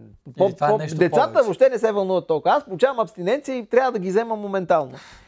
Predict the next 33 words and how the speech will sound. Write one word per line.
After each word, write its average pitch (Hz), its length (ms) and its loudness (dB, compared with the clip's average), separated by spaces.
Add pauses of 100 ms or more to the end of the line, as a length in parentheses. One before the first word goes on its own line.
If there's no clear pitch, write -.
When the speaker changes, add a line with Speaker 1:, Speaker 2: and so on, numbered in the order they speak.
(300)
Speaker 1:
И 220 100 -8
отивам, 233 480 -2
хората 226 420 0
пазаруват 208 600 2
за 190 160 -2
Коледа, 196 540 2
да 214 140 -4
опашки 277 560 -4
големи. 240 540 0 (160)
Аз 214 240 0
седа 196 300 -2
и 202 100 -8
мера 190 380 0
ли, 156 120 -8
мера 165 260 -4
едни 139 260 -10
яйца. 135 400 -6 (380)
Идва 220 200 -14
едно 208 160 -10
детенце 190 460 -8
до 180 100 -12
мен 196 280 -12
и 196 40 -20
казва: 185 340 -14 (880)
„Извинете, 214 460 -12
вие 220 160 -8
какво 226 380 -16
правите?“ 208 500 -14 (560)
И - 40 -16
аз 175 120 -14
казвам: 175 440 -12 (680)
„Меря 208 260 -2
яйца.“ 190 480 -4